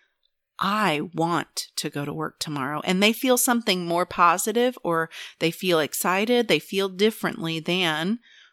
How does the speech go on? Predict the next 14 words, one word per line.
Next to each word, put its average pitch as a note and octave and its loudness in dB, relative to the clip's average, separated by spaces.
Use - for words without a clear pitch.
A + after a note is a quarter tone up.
what D#3+ 0
the F3 0
thought E3 0
of, D#3+ -2
"I D#3+ -2
don't D#3 -4
want E3+ -2
to F3 -4
go E3 -4
to D#3+ -4
work - -6
tomorrow," A#3 0
leads F#3 -4
to. - -6